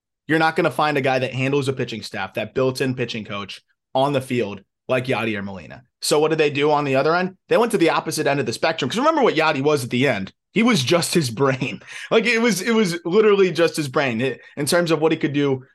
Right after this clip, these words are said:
You know, physically, he wasn't even the, the best defensive catcher by the metrics anymore. Obviously, he brought so much value to the table with the way he handled the games. And obviously, he was one of the worst hitters in Major League Baseball. So I figured,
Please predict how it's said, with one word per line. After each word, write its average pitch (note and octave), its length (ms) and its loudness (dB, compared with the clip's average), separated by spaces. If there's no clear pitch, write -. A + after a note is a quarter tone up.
You B2 80 -2
know, B2 40 -2
physically, F#3 440 2
he C#3+ 80 -2
wasn't D3 300 2
even C3 320 -2
the, C3+ 140 2
the B2+ 160 0
best B2+ 460 -4
defensive C3 520 -2
catcher C3 300 -2
by A#2 120 0
the G#2+ 100 -4
metrics C#3+ 440 -2
anymore. D3 420 0
Obviously, B2 440 0
he A#2 80 -4
brought G#2 240 -4
so A#2+ 180 -4
much G#2+ 180 -6
value F#2 280 -10
to E2+ 80 -16
the - 60 -20
table G#2+ 400 -4
with A#2+ 120 -2
the A#2+ 80 0
way A2+ 140 2
he G#2+ 140 -4
handled G#2 280 -6
the G2 60 -14
games. D3 300 -2
And D3 120 0
obviously, D#3 340 0
he C#3+ 80 0
was C3+ 120 0
one C#3 100 0
of C3 40 0
the B2 80 2
worst B2+ 280 2
hitters A#2 240 -2
in A2 60 -2
Major G#2+ 220 -4
League G2+ 100 -6
Baseball. F#3 360 0
So F3 120 0
I F3+ 40 2
figured, E3+ 380 0